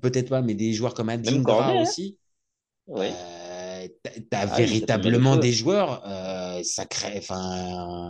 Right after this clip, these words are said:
Speaker 1: en ligne d'attaque, c'est quand même sacrément costaud, hein.
Speaker 2: Ouais, mais après, au-, après, créer l'alchimie,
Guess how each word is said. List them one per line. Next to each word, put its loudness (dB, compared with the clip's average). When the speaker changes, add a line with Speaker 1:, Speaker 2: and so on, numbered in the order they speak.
Speaker 1:
en -8
ligne 2
d'attaque, 2
c'est -4
quand -8
même -6
sacrément -2
costaud, -4
hein. -2
Speaker 2:
Ouais, -6
mais -4
après, -2
au-, -6
après, 0
créer -4
l'alchimie, -4